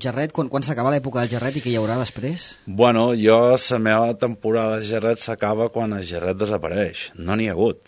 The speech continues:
Speaker 2: No ho sé, el Gerret està una cosa rara i quan sol desvoar desapareix.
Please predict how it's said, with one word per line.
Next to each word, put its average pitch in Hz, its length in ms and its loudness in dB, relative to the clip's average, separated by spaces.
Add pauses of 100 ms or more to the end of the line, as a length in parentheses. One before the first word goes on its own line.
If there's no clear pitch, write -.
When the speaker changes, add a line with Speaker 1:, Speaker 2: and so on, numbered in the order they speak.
(420)
Speaker 2:
No 98 220 -2
ho - 20 -4
sé, 110 320 2
el 85 240 -6
Gerret 92 320 -4
està 107 320 -6
una 107 180 -4
cosa 104 300 -4
rara 117 320 0
i 117 80 -6
quan 95 240 -4
sol 104 240 0
desvoar 104 320 -2
desapareix. 92 600 -4